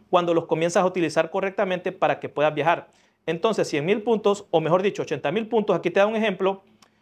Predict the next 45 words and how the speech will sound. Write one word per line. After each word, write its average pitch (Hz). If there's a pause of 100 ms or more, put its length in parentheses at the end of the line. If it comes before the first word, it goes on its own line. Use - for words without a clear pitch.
(160)
valen 196
mil 240
dólares 220
para 196
viajar 185
cuando 180
se 160
canjean 185
a 175
través 160
de 165
Chase 196
Ultimate 190
Rewards. 165 (440)
Esta 269
tarjeta 233
te 214
da 208 (220)
muchos 214
beneficios 208 (380)
y 185
esos 240 (720)
noventa 165
y 147
cinco 233
dólares 180
de 143
tarifa 202
anual 226 (460)
se -
van 208
perdiendo 233
porque 175
una, 214
te 135
dan 156
cincuenta 208
por 247
ciento, -
sí, 151
te -
dan 170
cincuenta 214
dólares, 233
perdón, 208